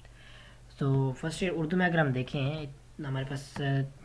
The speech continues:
चीज़ें आ जाती हैं, ठीक है। यहाँ पे इसमें जो last में आपको question answers, एमसीक्यूज़ के answers दिए हुए हैं, इसी तरह paraphrase वगैरह सब कुछ same ही है, ठीक है, there is no change। और नज़मी अशार वगैरह, इनकी तशरीह वगैरह, उनके question answers, grammar,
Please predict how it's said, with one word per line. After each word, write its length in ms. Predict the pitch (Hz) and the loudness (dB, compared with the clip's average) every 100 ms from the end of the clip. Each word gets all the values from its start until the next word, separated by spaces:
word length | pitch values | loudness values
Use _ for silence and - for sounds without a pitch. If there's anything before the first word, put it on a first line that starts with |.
| 170 - - | -14 -14 -10
चीज़ें 180 | 139 135 | -2 0
आ 100 | 131 | 0
जाती 280 | 127 131 | -4 -4
हैं, 160 | 139 139 | -6 -6
ठीक 120 | 143 | -4
है। 60 | 139 | 0
यहाँ 180 | 135 139 | 2 2
पे 100 | 156 | 0
इसमें 260 | 139 156 | 2 0
जो 80 | 143 | 4
last 280 | 135 135 139 | 4 4 2
में 80 | 139 | -2
आपको 220 | 139 139 | -4 -4
question 260 | 135 143 143 | -6 -4 -2
answers, 280 | 135 143 | -2 -2
एमसीक्यूज़ 400 | 170 143 - 151 | -4 -2 0 0
के 80 | 151 | 2
answers 300 | 131 127 151 | 2 2 2
दिए 200 | 143 143 | 4 4
हुए 100 | 135 | 4
हैं, 160 | 135 135 - - - | 2 -2 -12 -14 -4
इसी 140 | 151 160 | -2 0
तरह 100 | 175 | 4
paraphrase 420 | 165 165 170 165 | 6 6 4 4
वगैरह 300 | 143 151 151 | 8 10 10
सब 160 | 160 | 6
कुछ 140 | 160 - | 2 2
same 200 | 151 156 | 2 4
ही 120 | 147 | 2
है, 200 | 139 139 | 0 -4
ठीक 120 | 147 147 | -6 -6
है, 200 | 151 143 | -4 0
there 180 | 135 | 2
is 80 | 143 | 2
no 80 | 143 | 2
change। 240 | 147 139 139 - - - - | 2 2 0 -6 -12 -12 -2
और 440 | 139 135 135 135 - | 2 4 4 2 -2
नज़मी 260 | 151 147 156 | 0 2 4
अशार 360 | 151 147 151 143 | 4 6 6 8
वगैरह, 260 | 139 143 | 8 8
इनकी 220 | 143 139 | 8 4
तशरीह 380 | 139 135 143 143 | -2 -2 0 2
वगैरह, 320 | 135 135 135 | 2 2 0
उनके 240 | 135 131 135 | 0 -2 -2
question 300 | 135 135 147 | -2 -2 2
answers, 500 | 135 123 135 131 135 | 4 4 2 2 2
grammar, 560 | 143 139 139 139 135 | 4 4 6 4 2